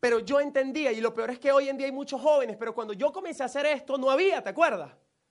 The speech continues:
Eran todos vestidos de camisa blanca y corbata roja. Pero yo sabía que había poder en el mensaje. Porque yo decía, "Ellos no lo entendieron, pero es que hay miles de gente que lo puede entender", ¿me entiendes?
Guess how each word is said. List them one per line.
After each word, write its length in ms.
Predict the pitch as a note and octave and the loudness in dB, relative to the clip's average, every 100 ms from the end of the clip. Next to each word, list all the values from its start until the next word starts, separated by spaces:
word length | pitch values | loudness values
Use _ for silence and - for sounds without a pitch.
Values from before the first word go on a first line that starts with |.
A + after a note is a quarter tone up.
| _ - | _ -2
Eran 260 | C#4 C#4+ | 0 4
todos 220 | D#4 E4 | 6 6
vestidos 320 | C#4+ - C#4 D4 | 6 -2 0 0
de 80 | |
camisa 340 | C#4 A3 A3 C#4 | 0 -6 -4 -2
blanca 280 | C#4+ C#4 C#4 | 0 -2 -6
y 20 | |
corbata 340 | A#3+ G#3+ A3 | -4 -4 -2
roja. 560 | C4+ E4 F4+ B3 C#3+ - _ _ _ _ _ - | 4 8 8 8 -4 -10 _ _ _ _ _ -8
Pero 160 | G#3+ G3 | -4 -2
yo 180 | B3 | -2
sabía 340 | C4 C4 A#3+ E3 | -4 -4 -4 -6
que 80 | E3 | -6
había 200 | E3+ E3+ | -6 -6
poder 240 | F3 F3 | -6 -6
en 100 | E3 | -6
el 80 | D#3+ | -6
mensaje. 480 | D#3 F#3+ D3+ C3+ _ _ _ - - | -6 -6 -6 -8 _ _ _ -20 2
Porque 300 | C4 B3 G3 | 2 2 0
yo 180 | A#3 C4 | 2 4
decía, 420 | A#3 - A#3 A3+ | 2 -2 -2 -2
"Ellos 180 | A#3+ A3+ | -2 2
no 140 | B3+ | 4
lo 80 | D4 | 4
entendieron, 720 | C#4+ B3 A3 A#3 D4+ D4+ D4+ | 2 0 0 6 8 8 4
pero 120 | C4+ | 0
es 80 | G3 | -2
que 100 | B3+ | -4
hay 80 | B3 | -6
miles 520 | A#3+ C4 F4+ F#4 F4 | -4 -2 -2 0 0
de 140 | D4+ A#3 | 0 0
gente 280 | A#3+ A#3 | -4 -4
que 100 | C#4+ | -8
lo 100 | A#3+ | -8
puede 160 | F3+ A#3 | -4 -6
entender", 360 | B3+ G3 C#4+ C4+ | -6 -4 -2 -2
¿me 80 | |
entiendes? 420 | F3 A#3+ A3+ D3+ | -4 -4 -4 -10